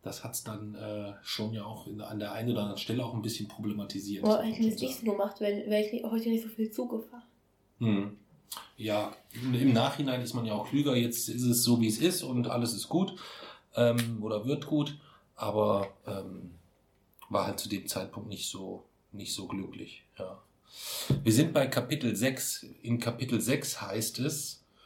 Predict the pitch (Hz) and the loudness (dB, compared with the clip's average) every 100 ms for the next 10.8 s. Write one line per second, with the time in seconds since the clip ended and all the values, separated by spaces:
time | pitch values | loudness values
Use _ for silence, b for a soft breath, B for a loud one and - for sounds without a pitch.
0 | b b _ - 113 151 - 160 165 165 | b b _ 4 6 6 2 -2 -2 -2
1 | 110 104 104 143 151 127 123 - 127 120 | -4 0 2 2 0 -2 -2 -2 -2 0
2 | 113 107 - 107 101 95 - - _ _ | -2 -2 -2 0 0 -4 -6 -8 _ _
3 | - - - - _ _ _ _ _ _ | -12 -12 -16 -20 _ _ _ _ _ _
4 | _ _ _ _ _ _ _ _ _ _ | _ _ _ _ _ _ _ _ _ _
5 | _ _ _ _ _ _ _ _ 254 208 | _ _ _ _ _ _ _ _ -8 -2
6 | 208 202 196 - - 220 208 - 233 220 | 2 6 6 6 0 2 2 4 4 6
7 | 208 - 208 214 208 202 B B 247 B | 4 -2 -4 -2 -2 -6 B B -18 B
8 | 196 202 196 214 214 214 208 202 220 - | 8 8 6 -4 -4 2 2 4 2 0
9 | 214 190 185 185 190 - 214 196 196 220 | -2 0 0 0 -2 -4 -6 -2 -2 -2
10 | 220 214 - 202 220 110 110 | -6 -6 0 0 0 -6 -8